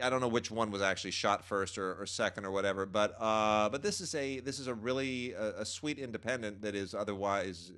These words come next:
uh, would otherwise not be quite as melancholy as it is. Uh, but it's, you know, it's about a dysfunctional family.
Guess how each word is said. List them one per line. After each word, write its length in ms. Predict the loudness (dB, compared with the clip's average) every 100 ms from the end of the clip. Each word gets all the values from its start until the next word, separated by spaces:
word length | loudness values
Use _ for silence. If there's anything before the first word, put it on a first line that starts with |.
| -4
uh, 260 | -2 -2 -2
would 120 | 2
otherwise 360 | 2 4 2 2
not 320 | 0 0 -2
be 160 | -8
quite 400 | -8 -2 -2 -2
as 280 | -4 -6 -8 -12
melancholy 840 | -12 -4 -2 -2 -6 -4 -2 0 -2
as 140 | -6
it 80 | -2
is. 360 | 0 0 -4 -12 -20 -20 -20 -20 -6
Uh, 680 | 0 4 6 6 6 4 4
but 140 | 2
it's, 200 | 0 0 0
you 60 |
know, 160 | 2 2
it's 180 | 2 0
about 380 | 2 4 2
a 40 | 2
dysfunctional 640 | 0 -2 -2 -2 -2 -4
family. 600 | 0 2 4 4 2 0